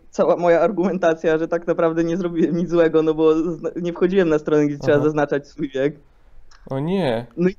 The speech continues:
Speaker 1: później bałem się bardzo ogólnie wchodzić na wszystkie rzeczy i mój kuzyn właśnie kiedyś wszedł na taką stronę, no i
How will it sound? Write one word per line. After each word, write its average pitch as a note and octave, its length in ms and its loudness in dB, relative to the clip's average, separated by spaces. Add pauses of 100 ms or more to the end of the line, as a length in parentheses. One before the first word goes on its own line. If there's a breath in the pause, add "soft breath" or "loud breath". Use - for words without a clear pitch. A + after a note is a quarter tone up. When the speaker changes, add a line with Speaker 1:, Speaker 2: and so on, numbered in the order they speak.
(140)
Speaker 1:
później A#3 300 -8 (180)
bałem G#3 360 4
się F#3+ 120 0
bardzo D3+ 440 2
ogólnie D3 320 0
wchodzić D3 260 -2
na D3 80 -2
wszystkie - 240 -10
rzeczy C#3+ 440 2
i D#3+ 80 -4
mój E3+ 180 0
kuzyn E3+ 340 0
właśnie D3+ 440 0 (880)
kiedyś F#3 320 0
wszedł A#3+ 320 -2
na C#3+ 100 -2
taką C3+ 260 -4
stronę, B2+ 400 -2
no B2+ 140 0
i C#3 260 0